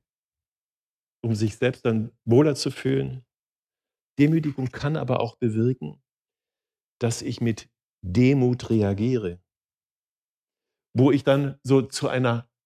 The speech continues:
Haltung komme, wo ich sage, „Okay, es ist nicht das Wichtigste, ob ich gut dastehe.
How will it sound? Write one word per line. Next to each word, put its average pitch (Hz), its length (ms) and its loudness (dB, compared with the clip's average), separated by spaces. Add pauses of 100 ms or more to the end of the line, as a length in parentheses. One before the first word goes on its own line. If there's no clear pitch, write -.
(140)
Haltung 165 480 4
komme, 156 500 0 (800)
wo 90 160 -2
ich 123 120 2
sage, 117 300 2
„Okay, 117 500 -4 (1040)
es 110 160 -2
ist - 280 -8
nicht 135 260 -4
das 127 160 -12
Wichtigste, - 640 -8
ob 101 140 -10
ich 104 160 -10
gut 135 260 -6
dastehe. 101 580 -10